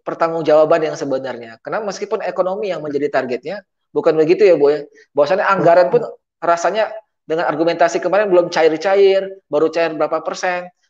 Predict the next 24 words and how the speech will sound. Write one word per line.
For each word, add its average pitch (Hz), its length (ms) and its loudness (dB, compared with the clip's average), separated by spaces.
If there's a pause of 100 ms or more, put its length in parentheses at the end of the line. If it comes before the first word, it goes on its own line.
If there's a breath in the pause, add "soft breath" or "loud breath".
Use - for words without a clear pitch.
(120)
Nah, 156 240 -8
mungkin 165 240 -4
sekarang 190 320 -2
kita 196 160 -4
yang 208 160 -2
lagi 160 480 2 (240)
bahas 156 320 2
anggaran 160 480 4 (320)
masa 156 160 -6
di 160 160 -2
dua 151 160 2
ribu 151 160 0
dua 147 160 4
satu 147 480 0 (800)
bisa 170 240 -2
dititipkan, 202 560 2
Bu. - 400 -2 (240)
Kira-kira 160 720 2 (560)
anggaran 160 480 2
untuk 190 160 -6
kesehatan 196 480 -2
itu 220 80 -4
harus 190 240 0
lebih 165 160 0